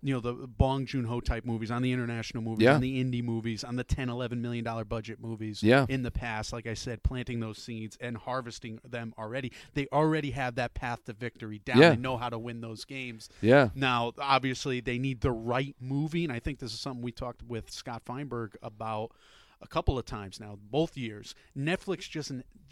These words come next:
Speaker 1: they just haven't had the right movie yet,
Speaker 2: Yeah.
Speaker 1: I think, at the
Speaker 2: Yeah.
Speaker 1: end of the day. You thought The Irishman would be it. You thought Marriage Story could be it, right?
Speaker 2: Yeah, and Roma had a good chance the year
Speaker 1: Mm-hmm.
Speaker 2: before, but I think for anyone,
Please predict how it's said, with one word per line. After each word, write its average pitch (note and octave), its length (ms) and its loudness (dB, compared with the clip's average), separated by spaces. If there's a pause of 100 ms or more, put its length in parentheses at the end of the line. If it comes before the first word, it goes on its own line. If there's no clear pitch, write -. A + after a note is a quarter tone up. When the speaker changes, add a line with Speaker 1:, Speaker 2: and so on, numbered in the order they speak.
(200)
Speaker 1:
they E3 100 -2
just G#3+ 280 -2
haven't C3+ 300 -6
had B2 360 -12
the A#2 100 -6
right A#2+ 460 -4
movie B2+ 420 0
yet, G#2 220 -6
Speaker 2:
Yeah. F#2 280 8 (300)
Speaker 1:
I G#2 120 -8
think, G2 420 -12
at - 60 -4
the A2+ 80 10
Speaker 2:
Yeah. A2 60 12
Speaker 1:
end G2+ 180 2
of G#2 60 -8
the G#2+ 100 -6
day. A#2+ 180 -2
You C3+ 260 -4
thought D#3+ 540 2 (320)
The C3+ 140 2
Irishman B2 500 2
would A2+ 160 -2
be A2+ 160 -2
it. A#2 100 -6
You A#2+ 120 -14
thought D#3 440 0
Marriage C3 360 -4
Story A#2 260 -4
could E3 340 -2
be A2+ 200 0
it, G#2 160 -4
right? A#2+ 340 0
Speaker 2:
Yeah, D4 160 10
and C3 220 8
Roma C#3 280 12
had C3+ 160 6
a C3 80 6
good B2+ 280 2
chance C3+ 400 2
the B2+ 60 4
year C3 120 10
Speaker 1:
Mm-hmm. A#2+ 80 4
Speaker 2:
before, D#3+ 320 10
but A#2 160 10
I A#2 140 10
think B2 560 0 (440)
for B2 160 10
anyone, A#2+ 640 8